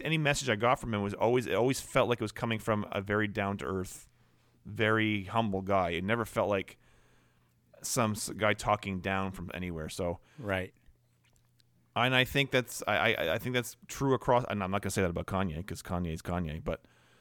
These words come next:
Speaker 2: Right.
Speaker 1: uh,
Speaker 2: <laughs>
Speaker 1: I do think that they peop-, they're just people at the end of the day. I really do. I, I, they've gotten great success, but I do think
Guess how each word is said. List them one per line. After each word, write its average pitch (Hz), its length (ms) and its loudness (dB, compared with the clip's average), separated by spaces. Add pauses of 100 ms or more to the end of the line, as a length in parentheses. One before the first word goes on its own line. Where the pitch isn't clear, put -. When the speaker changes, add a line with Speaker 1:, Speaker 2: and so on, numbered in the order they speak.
(240)
Speaker 2:
Right. - 80 2 (100)
Speaker 1:
uh, 80 300 -2 (240)
Speaker 2:
<laughs> - 920 -6 (580)
Speaker 1:
I 135 160 6
do 156 260 4
think 156 400 0 (380)
that 123 360 2
they 120 160 4
peop-, 127 360 -2
they're 120 180 2
just 127 280 -2 (460)
people 107 320 2
at - 60 -10
the 92 60 -6
end 87 80 -2
of 92 60 -2
the 92 60 -4
day. 101 280 2
I - 60 -6
really 104 220 0
do. 107 280 -2
I, 82 60 -8
I, 87 260 -6
they've 104 280 -4
gotten 110 300 0
great 110 200 -2
success, 107 380 -2
but 107 100 -4
I 101 40 -2
do 113 120 -2
think 110 400 -6